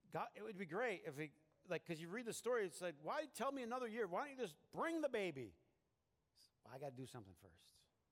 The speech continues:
We gotta have to destroy something before we can give birth to something." This is good timing for Easter that's coming upon us, because this is the pattern.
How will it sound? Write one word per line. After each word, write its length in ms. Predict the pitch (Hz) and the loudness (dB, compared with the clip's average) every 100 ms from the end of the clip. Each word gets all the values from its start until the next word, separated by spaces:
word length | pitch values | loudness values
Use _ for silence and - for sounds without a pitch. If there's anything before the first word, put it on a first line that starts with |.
| _ _ _ _ _ _ _ - | _ _ _ _ _ _ _ -6
We 60 | |
gotta 160 | 143 135 | -4 -4
have 100 | 131 | -6
to 80 | 110 | -10
destroy 400 | 110 - 120 113 | -14 -6 -4 -4
something 420 | 110 101 95 87 80 _ _ _ _ _ _ _ - | -8 -12 -16 -18 -20 _ _ _ _ _ _ _ -18
before 220 | 110 127 | -10 -6
we 80 | 123 | -4
can 100 | 117 | -6
give 180 | 107 92 | -8 -8
birth 220 | 110 92 - | -10 -10 -16
to 100 | 101 | -20
something." 240 | - 90 _ _ _ _ _ _ _ _ _ _ _ _ | -20 -20 _ _ _ _ _ _ _ _ _ _ _ _
This 140 | 165 196 | -16 -10
is 100 | 151 | -2
good 180 | 185 | -2
timing 360 | 139 156 160 135 | -2 -4 -2 -4
for 200 | - 135 147 | -6 -8 -6
Easter 300 | 139 - 120 | -8 -8 -8
that's 200 | 110 - - | -8 -12 -10
coming 240 | 117 110 | -6 -6
upon 320 | 98 110 110 95 | -8 -12 -12 -14
us, 260 | - - - _ _ _ _ - | -18 -20 -20 _ _ _ _ -8
because 220 | 127 113 | -6 -4
this 220 | 151 147 | -4 -2
is 340 | 196 175 156 123 | 0 2 0 -4
the 80 | |
pattern. 460 | - 107 92 82 | -8 -10 -14 -18